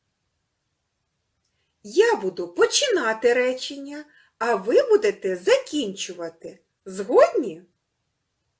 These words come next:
Тож розпочинаємо.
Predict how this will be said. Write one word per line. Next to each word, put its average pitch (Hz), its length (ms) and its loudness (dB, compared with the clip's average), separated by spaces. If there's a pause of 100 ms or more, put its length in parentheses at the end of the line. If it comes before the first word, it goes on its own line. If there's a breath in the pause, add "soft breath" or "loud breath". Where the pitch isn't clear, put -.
(1700)
Тож 440 240 4
розпочинаємо. 427 1300 0